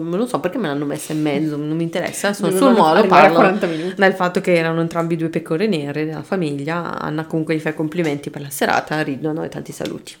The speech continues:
Speaker 2: Esatto.
Speaker 1: Fine. Dawson vede Jen fuori casa invece e le chiede come sono,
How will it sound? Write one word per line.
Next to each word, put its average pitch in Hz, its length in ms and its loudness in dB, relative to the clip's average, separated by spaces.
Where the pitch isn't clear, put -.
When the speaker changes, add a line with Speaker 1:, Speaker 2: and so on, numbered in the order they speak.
Speaker 2:
Esatto. 214 280 -10
Speaker 1:
Fine. 147 340 -6
Dawson 165 800 2
vede 156 1080 0
Jen 151 380 -2
fuori 160 260 -4
casa 151 400 -2
invece 175 640 -2
e 147 280 -6
le 156 120 -6
chiede 156 260 -2
come 156 180 -6
sono, 151 320 -6